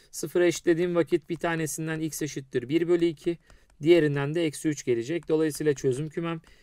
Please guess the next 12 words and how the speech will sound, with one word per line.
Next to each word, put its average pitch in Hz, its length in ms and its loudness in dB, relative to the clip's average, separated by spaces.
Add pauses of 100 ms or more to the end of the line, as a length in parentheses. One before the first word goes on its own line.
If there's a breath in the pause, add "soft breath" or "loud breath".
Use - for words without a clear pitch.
(260 soft breath)
eksi 160 320 0
üçe 160 360 0
bir 160 220 0
bölü 139 140 -2
iki 135 380 0 (220)
elemandan 143 480 2
oluşmuş 120 380 -8
olacak 110 280 -8
arkadaşlar. 107 640 -12 (2000 soft breath)
Yine 180 220 4
benzer 180 360 2
bir, 170 200 2